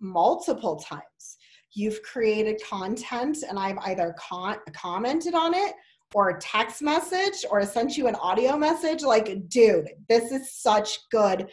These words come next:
heartfelt content." And, like, when, and, and I can encourage you to do that because you help the world be less lonely. You help people get out of their head and hear and go, like,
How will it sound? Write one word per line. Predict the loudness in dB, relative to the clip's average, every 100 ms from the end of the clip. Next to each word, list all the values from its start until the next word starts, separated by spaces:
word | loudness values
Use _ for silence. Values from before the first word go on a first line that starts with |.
| -20 _ -2
heartfelt | 4 4 4 2 2 0
content." | -4 -4 -4 -6 -8 -8 -6
And, | -4
like, | -2 -2 -2 -8 -20 -20 _ _
when, | 4 6 6 2 0
and, | 2 2
and | 2 4
I | 4
can | 2 -4 -4 -4 -2
encourage | -2 0 2 2 0
you | 2
to | 4
do | 4 0 2
that | 4 4 2 -2
because | -4 -2 -2 -2 -6 _ _ _ -8
you | -6
help | -4 4 4 4 -4 _ -6
the | -2
world | 4 4 4 2 -4
be | -2 -2
less | 2 0 0 -6
lonely. | -4 -4 -6 -10 -18 _ _ _
You | -8 -6
help | 2 2 2
people | -6 0 0
get | 2 -2 -2
out | 0 2 2
of | 0
their | 0 0 0
head | -4 0 2 4 4 2 -4 _ _ _ _ 0
and | 2 2
hear | -4 -2 2 2 2 0
and | 0
go, | 4 4 4
like, | 2 0